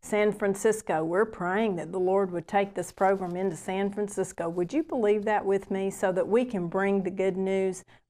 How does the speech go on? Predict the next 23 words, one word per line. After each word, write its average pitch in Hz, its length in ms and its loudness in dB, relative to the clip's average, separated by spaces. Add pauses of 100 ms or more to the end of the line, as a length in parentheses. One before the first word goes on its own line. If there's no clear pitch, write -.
that 185 180 -4 (140)
we 233 320 2
are 190 100 2
sealed 190 720 0
by 185 220 2
the 175 80 -6
Holy 175 380 -2
Spirit? 180 580 -6 (720)
Uh, 180 360 2
other 196 300 6
cities 202 540 2
in 190 100 2
the 185 80 0
nation, 185 540 -2
Chicago, 180 680 -2
Washington, 180 640 -2
D 185 160 -2
C, 180 280 0
New 165 220 -6
York, 190 380 0
we're 240 180 2
asking 233 600 0
God 165 440 2